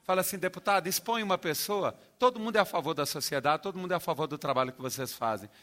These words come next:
Então, até a abordagem é preciso ter um carinho maior,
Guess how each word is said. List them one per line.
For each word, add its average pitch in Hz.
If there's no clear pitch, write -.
Então, 208
até 208
a 233
abordagem 185
é -
preciso -
ter 208
um 208
carinho 175
maior, 120